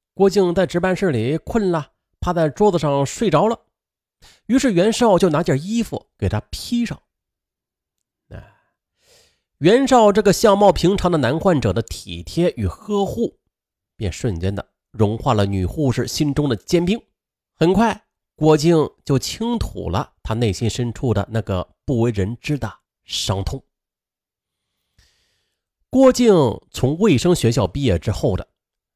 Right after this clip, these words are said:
应聘到医院啊，做了护士。后来又经人介绍，认识了男孩方红，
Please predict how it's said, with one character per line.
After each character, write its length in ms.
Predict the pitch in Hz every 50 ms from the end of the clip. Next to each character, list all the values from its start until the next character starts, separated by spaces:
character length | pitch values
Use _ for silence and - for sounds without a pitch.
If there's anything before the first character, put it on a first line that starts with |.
| _ _
应 160 | 160 165 139
聘 200 | 110 113 151 127
到 300 | 110 104 98 98 92 98 -
医 80 | - 131
院 220 | 151 165 170 - - _ _ _ _ _ _ _
啊， 140 | 87 78
做 160 | - - 104 95
了 60 | 85
护 280 | - - - 95 90
士。 160 | - - - - _ _ _ _ _ _ _ _ _ _ _ - - _ _ _ _ _ _
后 160 | - 294 247
来 120 | 202 214 233
又 100 | 233 196
经 160 | - 240 240
人 160 | 196 175 202
介 240 | 208 240 226 190 170
绍， 260 | 151 156 - - _ _ _ _ _
认 180 | _ 180 196 170
识 100 | - 170
了 120 | 143 135
男 200 | 127 127 151 170
孩 240 | 147 - - 131 151
方 240 | 143 - 185 170 175
红， 320 | 127 123 120 175 190 -